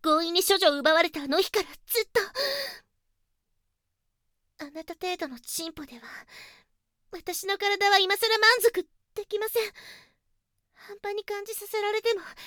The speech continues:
えって虚しくなるだけ。ね。だからお願い。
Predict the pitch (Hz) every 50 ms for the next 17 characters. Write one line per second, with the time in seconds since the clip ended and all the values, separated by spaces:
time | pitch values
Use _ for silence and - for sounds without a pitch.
0 | - - - _ _ - - - 480 523 554 - 440 392 349 370 392 440 539 -
1 | - - 508 403 440 523 539 - - 359 - 554 523 539 539 571 554 508 508 -
2 | - _ _ _ _ _ _ _ _ _ _ _ _ _ _ _ _ _ _ _
3 | _ _ _ - 554 508 - - 554 - 659 - - 440 - - _ _ _ _
4 | _ _ _ _ _ _ _ _ _ _ _ _ _ _ _ - - 539 - -
5 | 554 466 453 427 - _ - - - - - - - - -